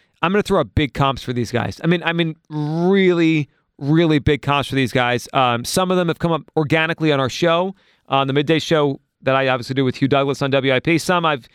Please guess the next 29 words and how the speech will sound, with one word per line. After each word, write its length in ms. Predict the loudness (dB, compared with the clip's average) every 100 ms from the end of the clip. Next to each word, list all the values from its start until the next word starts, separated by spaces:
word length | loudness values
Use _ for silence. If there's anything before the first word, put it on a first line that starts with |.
| _ _
kinda 160 | -2 0
gleaned, 480 | 0 2 2 0
some 160 | 0 0
I've 140 | 0
seen, 340 | 0 2 2 2
but 180 | -2 -4
I 160 | -2 0
got, 200 | 0 0
I 120 | -2
got 180 | 0 -2
some, 300 | -2 -4 -4 -8 _ _ _
some 260 | -2 0 2 4
real 260 | 4 4
big 420 | 2 2 0 0 -4
comps 520 | -2 0 0 -4 -4
for 120 | 0
the 80 | 0
two 180 | 0 -2
players 400 | 0 2 2 0
I'm 60 |
gonna 80 | -2
throw 200 | 0 0
out, 160 | 2 2
and 60 |
I 80 | 0
think 320 | 0 -2 -4 _
either 320 | 2 4 4
of 120 | 2
them 300 | 0 -4 -6